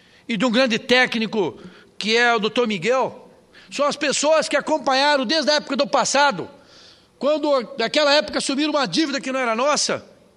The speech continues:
e que estão acompanhando até hoje. O Supremo Tribunal Federal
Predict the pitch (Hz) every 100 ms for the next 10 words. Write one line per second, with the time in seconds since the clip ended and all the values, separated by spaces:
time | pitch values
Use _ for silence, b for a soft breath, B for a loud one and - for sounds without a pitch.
0 | _ _ _ B B 247 - 294 262 285
1 | 233 254 262 240 240 240 208 254 196 -
2 | - - _ b b b b b b b
3 | 240 247 175 247 247 247 220 233 240 233
4 | 214 226 247 143 - -